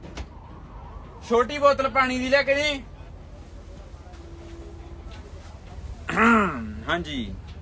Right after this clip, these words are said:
ਆਓ ਬਾਈ, ਜਿਹੜਾ ਵੀ ਆਉਣਾ ਚਾਹੁੰਦਾ ਇੱਥੇ ਬਾਰਡਰ ਤੇ ਸਾਡੇ ਕੋਲੇ ਆ ਜਾਓ, ਇੱਥੇ ਰਹਿ ਜਾਓ, ਬਹੁਤ ਸਿਸਟਮ ਖੁੱਲ੍ਹਾ ਆਪਣੇ ਕੋਲੇ।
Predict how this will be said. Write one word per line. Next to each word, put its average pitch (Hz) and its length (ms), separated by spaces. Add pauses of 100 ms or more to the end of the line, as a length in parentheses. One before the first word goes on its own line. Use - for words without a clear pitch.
(260)
ਆਓ 185 260
ਬਾਈ, 185 160
ਜਿਹੜਾ 170 260
ਵੀ 175 120
ਆਉਣਾ 151 220
ਚਾਹੁੰਦਾ 143 300
ਇੱਥੇ 143 160
ਬਾਰਡਰ 131 240
ਤੇ 123 100
ਸਾਡੇ 123 180
ਕੋਲੇ 117 220
ਆ 110 80
ਜਾਓ, 110 100
ਇੱਥੇ 113 200
ਰਹਿ 113 140
ਜਾਓ, 127 120
ਬਹੁਤ 117 220 (640)
ਸਿਸਟਮ 123 340
ਖੁੱਲ੍ਹਾ 117 280
ਆਪਣੇ 117 180
ਕੋਲੇ। 113 240